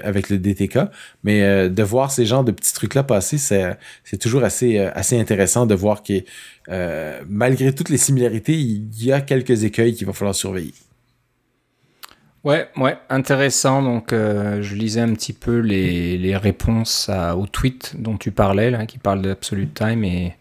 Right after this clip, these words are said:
Speaker 2: apparemment, il y a des développeurs qui ont des petits soucis avec Rosetta aussi. Euh, il y a des, des problèmes avec les, certaines données de temps qui, qui sont pas les mêmes, pas alignées. Donc, il y aura probablement, euh,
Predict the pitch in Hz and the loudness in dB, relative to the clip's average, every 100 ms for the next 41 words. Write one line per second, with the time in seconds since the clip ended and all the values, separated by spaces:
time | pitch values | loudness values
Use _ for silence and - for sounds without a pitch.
0 | _ - - - _ _ _ - 104 113 | _ -20 -20 -20 _ _ _ -2 2 4
1 | 113 104 101 101 101 120 113 - 101 92 | 2 2 0 0 0 0 -4 -2 -4 -6
2 | - - 107 - 117 101 98 101 101 101 | -10 -8 -6 -2 2 2 2 0 2 0
3 | - 98 101 92 - 98 101 92 90 87 | 0 0 2 0 -2 -2 0 0 0 -2
4 | 85 87 87 85 82 - 107 - 104 107 | -2 -2 -2 -4 -8 -12 -2 0 2 2
5 | 110 101 95 92 - 95 87 92 _ _ | 2 2 -2 -6 -8 -6 -6 -8 _ _
6 | - - - - _ - _ _ _ _ | -20 -20 -20 -20 _ -20 _ _ _ _
7 | _ - 127 117 - 131 131 123 123 123 | _ -6 -2 -2 2 4 4 4 4 4
8 | 120 117 - 127 127 - - 113 101 - | 4 2 2 2 0 -6 -8 -6 -6 -8
9 | 113 - 104 - 117 113 113 110 110 113 | -10 -8 -8 -2 2 4 4 4 2 2
10 | 113 113 120 110 104 104 107 110 107 95 | 2 0 0 0 2 2 2 0 -4 -6
11 | - 98 101 - 120 117 113 113 113 113 | -4 -2 -2 -2 2 4 4 4 4 2
12 | 113 107 98 98 | 2 0 0 0